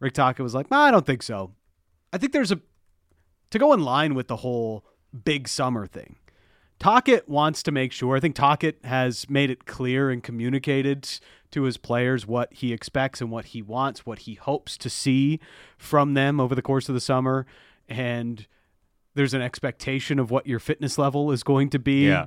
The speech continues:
Speaker 1: that you're going to put in the work to get better over the course of the summer as well. And for a player who is nursing a shoulder injury, why not just,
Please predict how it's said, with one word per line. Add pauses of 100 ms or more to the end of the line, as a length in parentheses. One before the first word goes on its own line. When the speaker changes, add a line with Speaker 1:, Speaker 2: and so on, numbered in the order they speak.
Speaker 1:
that
you're
going
to
put
in
the
work
to
get
better
over
the
course
of
the
summer
as
well. (580)
And (240)
for
a
player
who
is
nursing
a
shoulder
injury, (680)
why
not
just,